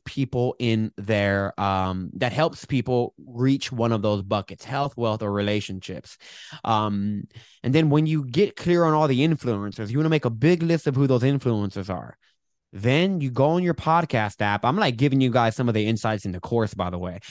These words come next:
But what you wanna do is you wanna go on your podcast app, look up that influencer,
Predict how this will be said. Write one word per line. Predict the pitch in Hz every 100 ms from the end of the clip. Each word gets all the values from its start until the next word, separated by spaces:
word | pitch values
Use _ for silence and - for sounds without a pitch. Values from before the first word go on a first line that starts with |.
| - -
But |
what | 127 147
you | 170
wanna | 160
do | 139 143
is | 127
you |
wanna | 131 139
go | 131 147
on | 190
your | 165
podcast | 117 131 135 147 113 98 -
app, | 87 92 - - _ _ -
look | 135 202 -
up | 151 170 -
that | 120 117
influencer, | 139 160 - 117 98 90 92